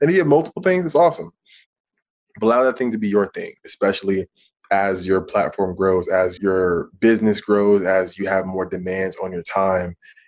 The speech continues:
You know, you wanna make sure you have at least that one thing that you know is yours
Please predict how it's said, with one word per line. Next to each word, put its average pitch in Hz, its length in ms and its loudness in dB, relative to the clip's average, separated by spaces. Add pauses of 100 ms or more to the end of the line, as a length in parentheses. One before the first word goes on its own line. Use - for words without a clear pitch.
(160)
You 110 80 2
know, 107 60 4
you 110 60 4
wanna 120 140 4
make 113 140 0
sure 110 120 -2
you 101 60 2
have 101 160 0
at 95 60 -2
least 95 200 -8
that 90 180 0
one 95 260 -4
thing 92 240 -6
that 82 240 -6
you 95 160 -10
know 92 260 0
is 87 240 -2
yours 90 480 -2